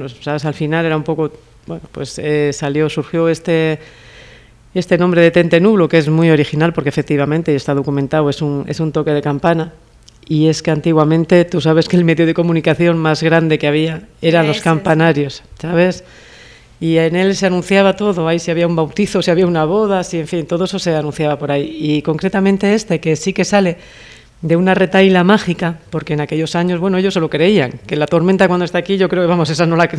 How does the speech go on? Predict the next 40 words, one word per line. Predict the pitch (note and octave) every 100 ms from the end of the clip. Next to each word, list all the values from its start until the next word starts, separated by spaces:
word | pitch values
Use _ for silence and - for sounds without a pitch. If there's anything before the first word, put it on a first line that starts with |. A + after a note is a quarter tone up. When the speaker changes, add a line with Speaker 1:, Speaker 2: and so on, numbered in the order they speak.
| -
Speaker 1:
<laughs> | D#3+ -
esa | G3+ - G3+
no | G3 G#3
te |
la | F#3
libra | F3+ G3 F#3+
nadie. | G3 A#3 D3+ C3 - - - - - - -
Pero | F3+ F3
bueno, | F#3 E3 D3+
de |
alguna | D#3+ F3+ F#3
manera | F#3 F#3+ F#3
ya | F3
sabes | F3 D#3+
que | -
en | C#3+
aquellos | C#3+ E3 E3+ E3
años, | F3 F#3 F#3+ - -
eh, | C#3+ C#3+ C3 A#2+ - -
pues, | C#3+ C3
es, | - C3
pues | - C3+ G#2+
estamos | A2 C3 C3 C#3
hablando | C#3 C#3+ D3+
de | C#3+
igual | C#3 C3
de, | C3
yo | B2+
qué | B2+
sé, | C3+ D#3+
de | C3+
trescientos, | - - C#3+ C#3+ B2+
cuatrocientos | B2+ B2 A#2+ C#3+ D3 B2+ D3+
años | E3+ C#3 A#2
o, | B2 A#2 C3+ - C3+
o | A#2+
de | B2
ahí | C3
para | C#3+ C3
atrás. | C#3 D3+ E3+